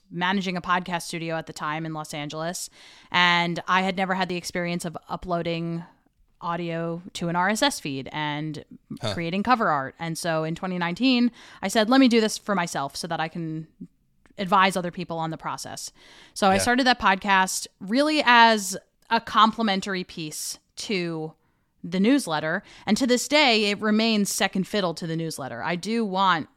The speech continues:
Speaker 1: the newsletter to be the number one thing that grows. However, I really work hard on making the podcast sound good. I work hard on making the podcast actually be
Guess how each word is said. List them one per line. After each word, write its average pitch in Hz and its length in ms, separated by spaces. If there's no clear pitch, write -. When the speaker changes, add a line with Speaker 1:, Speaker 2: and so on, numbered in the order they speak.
Speaker 1:
the 185 100
newsletter 175 520
to 170 240
be 165 100
the 160 100
number 160 280
one 160 140
thing 165 180
that 151 120
grows. 160 380
However, 202 720
I 185 340
really 240 220
work 247 180
hard 214 220
on 202 100
making 190 240
the 185 60
podcast 180 340
sound 156 280
good. 156 280
I 160 200
work 175 180
hard 175 280
on 165 360
making 175 220
the 165 60
podcast 165 380
actually 170 380
be 165 320